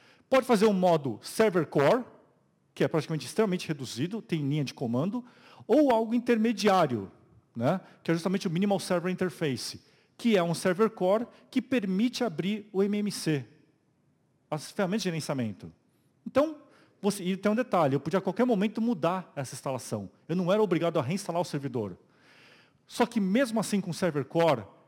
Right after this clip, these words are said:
eu ainda tenho em torno de dez giga de instalação de servidor. Ainda tá muito grande.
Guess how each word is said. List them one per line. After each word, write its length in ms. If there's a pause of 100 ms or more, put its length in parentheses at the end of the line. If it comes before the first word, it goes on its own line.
(100)
eu 100
ainda 140
tenho 180
em 20
torno 200
de 60
dez 280
giga 240
de 80
instalação 480
de 60
servidor. 480 (580)
Ainda 160
tá 140
muito 240
grande. 440